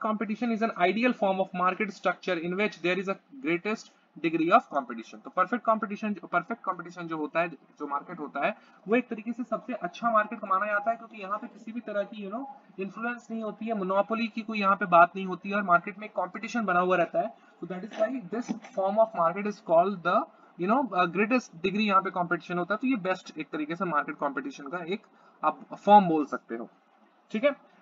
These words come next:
Point wise अगर discuss करना चाहें कि इसकी क्या-क्या characteristic हैं, तो यहाँ पे definition में ही बहुत सारी points हैं जो कि आप लिख सकते हो। सबसे पहला तो large number of buyers and sellers, वही है सबसे पहले वाले point में। There are a large number of independent, relatively small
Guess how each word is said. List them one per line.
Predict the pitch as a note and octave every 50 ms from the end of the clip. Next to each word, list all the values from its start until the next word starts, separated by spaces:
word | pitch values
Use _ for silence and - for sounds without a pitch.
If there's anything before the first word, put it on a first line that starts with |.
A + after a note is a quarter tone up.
| - _ _ _ _ -
Point | G#3+ A3 A#3+ C#4 C4
wise | C4+ C4 C4 B3+ A#3+
अगर | B3+ B3
discuss | A#3 A3 A3+ - - B3 -
करना | - A#3 A#3 A#3+
चाहें | A#3 - A3+ A#3 A#3+ A3+
कि | A#3+
इसकी | A3+ - A#3+
क्या-क्या | G#3+ - G3+ G3+ G#3 A#3
characteristic | A3 - G#3+ G#3 G3+ G3+ - G#3+ G#3+ - - A#3+ A3 -
हैं, | A3+ B3 C4
तो | B3+ A3
यहाँ | G3+ G3 G#3
पे | G3+ G#3+
definition | F3+ F#3 F3 - G3 F#3+ F#3+ - A#3 A#3
में | A3+ A3+
ही | A3+ A#3
बहुत | G#3+ G#3+ G#3+ G#3+
सारी | - G#3+ G#3+
points | - - G3 F#3 F#3+ G3+ G3 - G3
हैं | G3 G3
जो | F#3 F3
कि | E3+ F#3+
आप | F#3 F3 E3+ D#3+
लिख | E3 D#3 -
सकते | - F3+ E3+ - F3+
हो। | F#3 F3+
सबसे | - F3+ - G3+
पहला | F3 G3 F#3+ F#3+
तो | F3+ F#3+
large | F3 E3 D#3+ E3+ E3+ F3
number | E3+ E3+ F3+
of | F#3 F3 -
buyers | D3+ C#3+ D3+ D3+ - E3
and | D#3 - -
sellers, | C3+ C3+ D3 D3 - -
वही | D3+ F3+ F#3
है | F3+ F3+ E3+
सबसे | E3 D#3+ - - E3
पहले | - D3 D3+ D#3
वाले | D#3+ D#3 D3+
point | D#3 - D3 D3 C#3+ C#3+ E3
में। | G3 G#3 _ _ _ - - _ _ -
There | - F#3 G#3 A3
are | A3+ A3+ A3
a | G3
large | F#3 G3 A3 A3+ G#3 A3+
number | A3 A3 A3 A3 G#3
of | G#3 F#3
independent, | F3 F3+ F#3 F3+ G3+ G3+ G3 F#3 G#3 G#3+ A#3 A#3 - _ _ _ _ _ - D#3
relatively | F3 G3 G3+ - A3 G#3+ F#3+ A3+ G#3+ - - F#3
small | F3+ F#3+ G#3 A3+